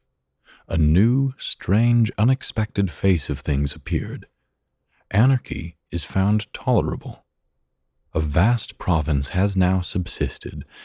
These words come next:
and subsisted in a considerable degree of health and vigor, for near a twelvemonth. Without governor, without public council, without judges,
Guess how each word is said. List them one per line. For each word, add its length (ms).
and 220
subsisted 720
in 140
a 60
considerable 800
degree 380
of 140
health 380
and 120
vigor, 440
for 220
near 380
a 140
twelvemonth. 720
Without 380
governor, 540
without 420
public 340
council, 580
without 400
judges, 540